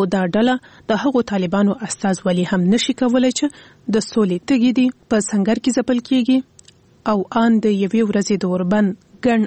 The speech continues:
ارمانونه یې په زړه کې غوټه دي. د سولې پروسه او د بې باورۍ څرکونه.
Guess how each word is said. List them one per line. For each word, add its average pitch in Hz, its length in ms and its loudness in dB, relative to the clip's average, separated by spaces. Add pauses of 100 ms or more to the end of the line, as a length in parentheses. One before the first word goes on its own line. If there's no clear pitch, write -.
(120)
ارمانونه 196 400 2
یې 240 180 0
په 208 80 -4 (100)
زړه 247 200 -2
کې 196 160 -4
غوټه 185 320 -2
دي. 190 80 2 (960)
د - 20 2 (100)
سولې 302 340 2 (220)
پروسه 214 420 -2 (240)
او 214 60 0 (120)
د 190 180 0
بې 190 140 -2
باورۍ 196 360 2 (100)
څرکونه. 185 420 -2